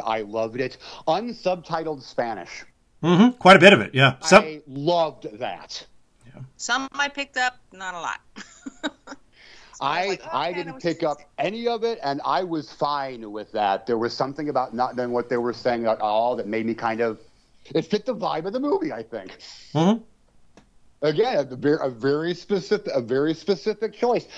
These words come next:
Speaker 1: And I, I did, I just, oh my God, I could go on about this <laughs> movie. But I, I was stunned by, I mean, as someone who's, like I said, not a big fan of West Side Story as a whole, I'm blown away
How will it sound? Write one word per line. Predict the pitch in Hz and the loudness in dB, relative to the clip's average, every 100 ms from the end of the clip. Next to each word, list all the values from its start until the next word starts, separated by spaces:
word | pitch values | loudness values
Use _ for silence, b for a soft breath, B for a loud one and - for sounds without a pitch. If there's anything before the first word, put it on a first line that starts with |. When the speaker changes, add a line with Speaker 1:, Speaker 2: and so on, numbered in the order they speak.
| B | B
Speaker 1:
And | 185 196 | -4 -4
I, | 196 180 | -4 -6
I | 208 | -8
did, | 170 262 | -4 -4
I | 214 | -4
just, | 214 - _ - - _ - | -8 -14 _ -20 -20 _ -4
oh | 214 247 190 | -2 0 -2
my | 117 117 | -6 -14
God, | 101 160 165 151 98 92 | -8 -2 0 0 -2 -4
I | 123 | -4
could | - 104 | -4 -2
go | 143 156 | -2 0
on | 147 143 135 117 107 101 _ _ - | -2 0 0 -2 -6 -12 _ _ -6
about | 120 120 113 110 | -2 0 -2 -2
this | 120 113 - | -4 -4 -4
<laughs> | |
movie. | 127 123 107 104 90 - | 0 2 4 2 0 -4
But | - 143 139 | -4 -2 0
I, | 180 165 | 0 -2
I | |
was | 180 208 - | -2 -8 -12
stunned | - 202 269 294 202 160 | -4 -2 -2 -4 -6 -8
by, | 151 175 | -6 -4
I | |
mean, | 185 165 B | -4 -6 B
as | 185 185 | -2 0
someone | 233 262 | 0 0
who's, | 339 | 0
like | 233 | 0
I | 208 | -2
said, | 214 110 | -2 -2
not | 110 156 | -2 -2
a | 214 | -2
big | 247 196 | -4 -2
fan | 233 | -2
of | 220 | 0
West | 233 - | -2 0
Side | 233 190 | -2 0
Story | 226 226 226 | 0 2 2
as | 185 | 0
a | |
whole, | - 240 262 190 165 - B B | 0 4 4 4 2 -2 B B
I'm | 165 175 156 | -2 -2 -4
blown | 165 180 208 190 | -4 0 0 0
away | 165 151 175 240 277 247 175 175 170 | -2 -4 -2 0 2 4 2 2 -2